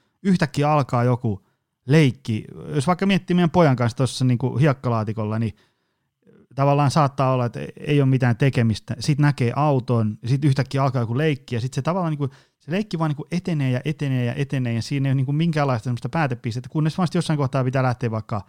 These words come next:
syömään. Ja se on niinku mielenkiintoista kyllä seurata siitä vierestä, että, että tavallaan kuinka voi ikään kuin niinku, vähän niinku uppoutua johonkin tavallaan tosi arkiseen asiaan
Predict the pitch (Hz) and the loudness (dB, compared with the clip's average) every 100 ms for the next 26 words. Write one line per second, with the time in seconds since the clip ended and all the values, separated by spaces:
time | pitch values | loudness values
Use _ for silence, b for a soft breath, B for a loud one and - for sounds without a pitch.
0 | _ _ _ _ _ - - 127 101 - | _ _ _ _ _ -4 4 4 2 -6
1 | - - _ - 127 180 170 170 196 139 | -18 -20 _ -6 2 2 4 4 4 2
2 | 120 123 117 - 139 135 - 156 123 110 | 0 -2 -2 -2 0 2 2 2 2 -2
3 | 107 120 107 120 117 98 - 110 110 - | -4 -4 -2 0 -2 -2 -8 -10 -10 -12
4 | - _ _ _ _ _ _ _ _ - | -16 _ _ _ _ _ _ _ _ -2
5 | 120 120 123 120 131 127 127 131 123 127 | 0 2 2 2 2 2 4 4 2 0
6 | 131 120 123 120 120 131 - b b b | 0 0 0 -2 2 0 0 b b b
7 | b b b _ _ _ 139 147 - 190 | b b b _ _ _ -2 0 2 0
8 | - - 110 98 110 120 120 117 117 127 | 0 -4 -4 -2 0 2 0 -2 -6 -4
9 | 123 123 120 110 151 135 139 147 139 - | -2 0 -2 0 -2 0 0 0 0 0
10 | 110 113 110 123 117 113 110 104 101 | -4 -2 -2 -2 -2 -2 -4 -4 -8